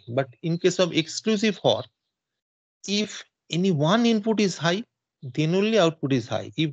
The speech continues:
all the inputs are high, then output is not high at all। Okay, যখন দুটো ইনপুট হাই হয়ে গেল, তখন আউটপুটটা কিন্তু হাই নয়, it's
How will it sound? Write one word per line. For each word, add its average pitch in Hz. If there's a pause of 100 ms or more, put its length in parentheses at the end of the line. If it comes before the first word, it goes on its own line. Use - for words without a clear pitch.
(100)
all 175
the 214
inputs 214
are 185
high, 151
then 170
output 165 (120)
is 147
not 139
high 117 (380)
at 117
all। 107 (880)
Okay, - (760)
যখন 180 (320)
দুটো 180 (100)
ইনপুট 190
হাই 175
হয়ে 185
গেল, 214 (100)
তখন 185
আউটপুটটা 151
কিন্তু 160 (120)
হাই 120 (140)
নয়, 90 (220)
it's -